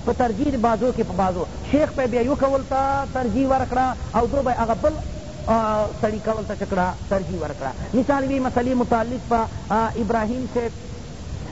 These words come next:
او د ده اقران چې کوم وو، هغه به مختلف وو. نو امام صاحب به راغی، ابراهیم صاحب خبرې ته به یې ترجیح ورکړه،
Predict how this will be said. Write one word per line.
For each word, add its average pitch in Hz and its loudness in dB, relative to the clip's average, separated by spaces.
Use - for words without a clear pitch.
او 220 4
د 220 0
ده 262 4
اقران 247 -2
چې 233 -6
کوم 240 2
وو، 233 4
هغه 262 2
به 226 0
مختلف 226 0
وو. 151 0
نو 233 4
امام 262 0
صاحب 240 -4
به 247 -2
راغی، 254 -2
ابراهیم 233 2
صاحب 254 2
خبرې 254 0
ته 254 2
به 247 2
یې - -2
ترجیح 240 2
ورکړه، 233 2